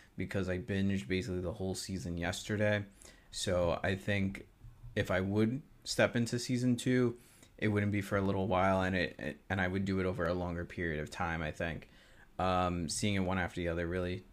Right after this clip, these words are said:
did a number on me. I th-, something about anime, it disconnects. And when we were talking about, um, Akira, we talked about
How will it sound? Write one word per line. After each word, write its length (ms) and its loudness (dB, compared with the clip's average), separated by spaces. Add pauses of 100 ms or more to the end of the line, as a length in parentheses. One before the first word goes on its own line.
(140)
did 140 -2
a 40 -4
number 300 0
on 120 2
me. 180 0
I 120 4
th-, 260 -10
something 320 -2
about 340 0
anime, 280 0
it 160 0
disconnects. 600 -2 (480)
And 640 0 (960)
when 160 2
we 80 4
were 60 4
talking 360 4
about, 640 4
um, 600 -2 (280)
Akira, 480 0 (480)
we 120 -2
talked 280 0
about 600 0